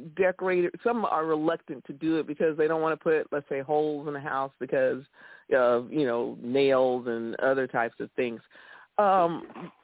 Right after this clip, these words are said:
but some of the materials have, you know, that are available now have kinda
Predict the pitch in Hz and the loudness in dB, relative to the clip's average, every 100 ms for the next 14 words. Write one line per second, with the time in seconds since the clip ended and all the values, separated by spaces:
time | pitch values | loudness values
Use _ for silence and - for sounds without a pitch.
0 | - 170 220 - 107 - 185 - - 196 | -14 -2 -2 -2 -12 -20 -20 -8 -8 -6
1 | 262 294 302 233 214 185 170 170 - 269 | -4 -2 -2 -4 -6 -4 -4 -4 -2 0
2 | 247 190 - 175 160 - - 196 160 151 | 0 -2 0 -2 -2 -14 -8 -4 -2 2
3 | 151 143 139 123 170 208 170 135 131 123 | 2 2 2 2 2 2 0 -2 -2 -2
4 | 131 113 - 131 107 - | -2 -6 -2 -2 -2 -6